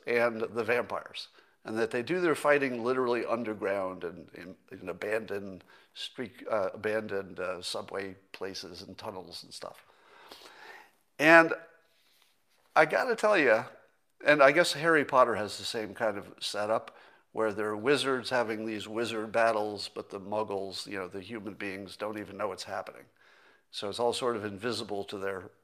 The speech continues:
perception. And there's something like that happening right now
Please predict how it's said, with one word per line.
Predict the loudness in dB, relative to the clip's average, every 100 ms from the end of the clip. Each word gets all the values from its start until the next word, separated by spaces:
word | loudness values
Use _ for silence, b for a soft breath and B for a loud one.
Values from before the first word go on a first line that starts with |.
| _ _ _ _ _ -12
perception. | -8 -4 -4 -4 -10 -14 B B B B B B B 0
And | 6 8
there's | 8 4
something | 2 0 0 4
like | 6 6 4
that | 4 6
happening | 4 2 2 -8 -6
right | -4 -4
now | -6 -6 -6 -10